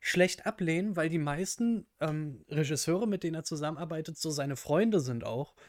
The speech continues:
Und wenn die dann sagen, "Ja, willst du einen Film für mich machen?", meint er, <laughs> "Wär's halt mies asozial, wenn du zum Kumpel Nein sagst."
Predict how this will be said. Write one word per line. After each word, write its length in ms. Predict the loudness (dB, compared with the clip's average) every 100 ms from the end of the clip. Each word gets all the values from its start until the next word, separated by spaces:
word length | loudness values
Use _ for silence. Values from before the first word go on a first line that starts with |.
| -20 -16
Und 180 | 2 4
wenn 140 | 4 2
die 80 |
dann 160 | 2 2
sagen, 240 | 4 4
"Ja, 140 | 4 6
willst 180 | 4 4
du 40 |
einen 40 | 4
Film 240 | 8 8
für 120 | 8 4
mich 200 | 4 4
machen?", 220 | 2 4
meint 220 | 4 6
er, 140 | 6
<laughs> 180 | 6 4
"Wär's 60 | 6
halt 160 | 6
mies 200 | 6 4
asozial, 540 | 4 0 0 0 0 2
wenn 100 | 0
du 60 | 0
zum 200 | -2 0
Kumpel 320 | 0 0 -2
Nein 260 | 0 0 2
sagst." 540 | -2 -4 -14 -14 -18